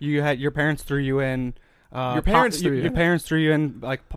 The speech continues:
Speaker 1: pot making or, like, arts and crafts, and they threw you in nature camp, and they, they literally, they not, it was not just sports, right?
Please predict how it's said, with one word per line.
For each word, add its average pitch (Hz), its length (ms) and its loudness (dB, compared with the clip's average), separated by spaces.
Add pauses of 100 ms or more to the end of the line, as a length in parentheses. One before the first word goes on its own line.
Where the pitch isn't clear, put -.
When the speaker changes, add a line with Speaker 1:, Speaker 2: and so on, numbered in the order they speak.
(140)
Speaker 1:
pot 151 220 -2
making 120 380 -6
or, 127 140 -6
like, 123 260 -6
arts 143 240 -4
and 143 100 -4
crafts, 139 420 -2
and 135 120 -6
they 127 60 -4
threw 139 180 -6
you 135 200 0
in 131 320 0 (260)
nature 147 320 -2
camp, 120 340 -10
and 131 140 -6
they, 123 60 -8 (100)
they 135 160 -2
literally, 147 340 2
they 135 360 -6
not, 156 200 -2
it 143 80 -6
was 143 160 -6
not 147 140 -4
just 147 240 -2
sports, 131 420 -4
right? 127 260 -6